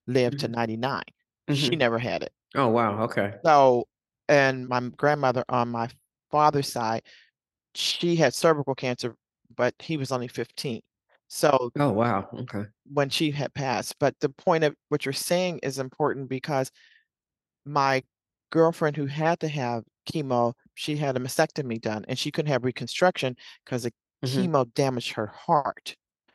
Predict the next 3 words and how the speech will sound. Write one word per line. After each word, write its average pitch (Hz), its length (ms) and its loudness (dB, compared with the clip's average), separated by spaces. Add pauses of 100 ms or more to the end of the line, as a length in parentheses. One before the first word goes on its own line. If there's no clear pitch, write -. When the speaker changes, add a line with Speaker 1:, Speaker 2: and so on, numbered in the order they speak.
(200)
Speaker 1:
But 190 520 4 (460)
she's - 440 -2
alive, 139 1040 0